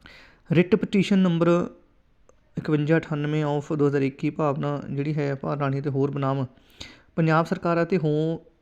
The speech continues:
ਹੋਰ ਰਿਟਨ ਮੈਟਰ ਮਾਨਯੋਗ ਹਾਈ ਕੋਰਟ ਵੱਲੋਂ ਰਿਟ ਪਟੀਸ਼ਨ ਨੰਬਰ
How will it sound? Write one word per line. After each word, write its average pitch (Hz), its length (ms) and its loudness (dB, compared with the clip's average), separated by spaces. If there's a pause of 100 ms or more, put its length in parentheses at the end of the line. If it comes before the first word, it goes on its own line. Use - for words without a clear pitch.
(120)
ਹੋਰ 156 300 0 (420)
ਰਿਟਨ 170 560 0 (340)
ਮੈਟਰ 147 260 0
ਮਾਨਯੋਗ 147 380 0
ਹਾਈ 139 160 0
ਕੋਰਟ 143 200 -4
ਵੱਲੋਂ 151 200 -2
ਰਿਟ 139 180 -4
ਪਟੀਸ਼ਨ 139 360 -6
ਨੰਬਰ 139 360 -2